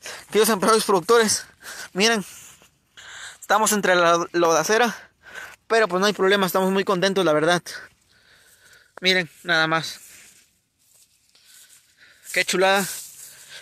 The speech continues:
de sorgo. La verdad, queridos empresarios productores, que los invito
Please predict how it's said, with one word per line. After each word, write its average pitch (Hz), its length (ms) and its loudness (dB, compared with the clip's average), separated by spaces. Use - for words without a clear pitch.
de 156 120 0
sorgo. 226 420 4
La 165 100 0
verdad, 170 240 2
queridos 233 220 0
empresarios 220 240 0
productores, 214 400 0
que 208 80 -2
los 180 160 -2
invito 214 420 -2